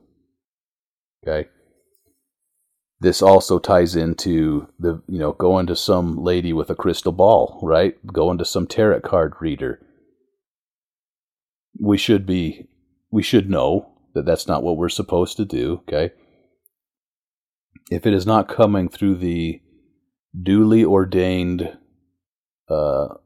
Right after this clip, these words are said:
authoritative priesthood line, it is not of God. It is not of God, okay?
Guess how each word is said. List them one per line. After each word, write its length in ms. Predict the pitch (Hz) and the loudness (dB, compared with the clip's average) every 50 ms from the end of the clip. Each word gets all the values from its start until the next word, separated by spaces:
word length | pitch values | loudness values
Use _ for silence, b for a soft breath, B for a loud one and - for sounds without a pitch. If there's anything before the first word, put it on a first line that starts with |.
| _ _ | _ _
authoritative 880 | - - - - 101 95 95 92 - - - 95 87 85 85 78 - | -10 -10 -4 0 2 4 4 4 2 0 -2 0 0 0 -2 -4 -6
priesthood 560 | - - - 95 92 87 - - - 92 80 87 | -12 -6 -4 -4 -2 -4 -4 -4 -4 -4 -4 -2
line, 600 | 80 78 78 78 80 85 87 95 110 117 107 - _ _ _ _ _ _ _ _ _ _ _ _ _ _ _ _ _ _ _ | -2 -2 -2 -2 -2 -2 -2 -2 -2 -4 -6 -8 _ _ _ _ _ _ _ _ _ _ _ _ _ _ _ _ _ _ _
it 140 | - 82 82 | -4 -2 -2
is 160 | 78 73 78 | -2 -4 -6
not 460 | 80 80 80 82 87 87 - - - _ - | -4 -2 0 2 2 0 0 -4 -14 _ -4
of 240 | 82 80 78 - | -4 -4 -4 -2
God. 440 | - 80 76 - 71 58 52 - - - - _ _ _ _ _ _ _ _ _ _ _ _ _ _ _ _ _ _ _ _ _ _ _ _ _ _ _ _ - | 0 2 4 4 4 2 0 -4 -12 -18 -18 _ _ _ _ _ _ _ _ _ _ _ _ _ _ _ _ _ _ _ _ _ _ _ _ _ _ _ _ -4
It 140 | - 80 | -2 -2
is 200 | 80 76 76 78 | -2 -2 -4 -6
not 520 | 76 78 73 78 87 95 98 - - - - _ - | -10 -8 -4 2 4 4 4 2 0 -8 -16 _ 0
of 260 | 85 85 82 - _ | 0 0 0 -4 _
God, 460 | - 85 78 78 73 65 64 - - - _ | 2 4 4 4 4 2 0 -6 -14 -20 _
okay? 300 | - - 73 78 82 82 | -6 -4 -2 -2 -4 -6